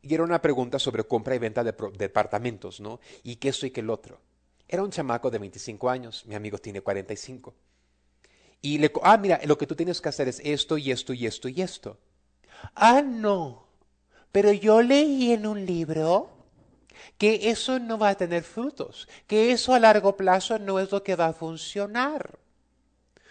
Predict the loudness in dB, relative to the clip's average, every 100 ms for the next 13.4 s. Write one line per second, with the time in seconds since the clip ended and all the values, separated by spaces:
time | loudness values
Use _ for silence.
0 | _ _ -4 2 2 2 -2 2 4 4
1 | 4 2 0 4 4 6 6 6 4 -2
2 | 0 4 4 2 -4 -2 0 2 4 2
3 | 2 0 4 4 2 -4 2 6 6 6
4 | 6 6 4 0 0 2 6 6 4 0
5 | 2 2 2 -2 0 2 2 -2 2 4
6 | 4 4 4 4 4 0 0 4 4 2
7 | 4 4 6 2 2 2 2 4 4 6
8 | 6 6 4 6 6 10 10 10 6 -16
9 | _ _ _ _ 4 6 8 6 6 2
10 | 2 2 2 4 4 4 4 4 4 6
11 | 6 4 0 -2 0 -2 -6 _ _ -20
12 | 0 8 10 8 2 2 4 2 0 -4
13 | 2 2 2